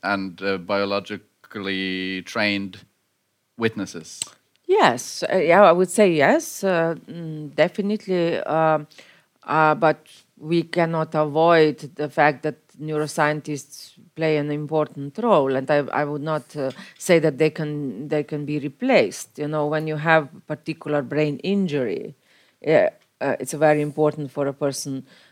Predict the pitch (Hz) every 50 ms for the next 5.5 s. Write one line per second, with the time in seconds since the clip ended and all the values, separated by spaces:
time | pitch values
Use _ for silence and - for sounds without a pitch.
0 | _ _ _ 156 147 147 143 147 143 143 139 131 139 135 135 131 131 - - 151
1 | 143 139 135 131 135 127 87 101 139 135 135 139 - - - 143 143 - - 151
2 | 143 - 147 139 139 - - 139 139 131 131 139 135 131 131 123 - 156 156 139
3 | - 143 127 143 143 139 139 139 135 - - 135 135 139 139 143 139 - 139 131
4 | 131 127 123 117 131 131 131 127 127 127 - 139 135 123 - - 143 139 131 123
5 | 131 - - - - - 135 127 127